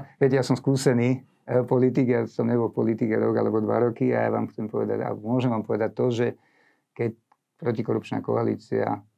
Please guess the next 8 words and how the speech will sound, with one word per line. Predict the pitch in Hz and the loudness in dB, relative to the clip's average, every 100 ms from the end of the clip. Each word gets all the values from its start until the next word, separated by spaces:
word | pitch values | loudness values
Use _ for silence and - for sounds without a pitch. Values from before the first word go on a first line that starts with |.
| _ - | _ -6
nebudem | 117 107 | -4 -2
mu | 104 | -4
celú | 92 120 - 110 104 | -8 -12 -6 -4 -4
menovať | 113 113 107 104 110 | -4 -4 -6 -6 -4
ten | |
dlhý | 110 117 107 | -2 -2 -2
názov, | 104 110 117 123 135 | -2 -2 0 0 -2
e, | - | -8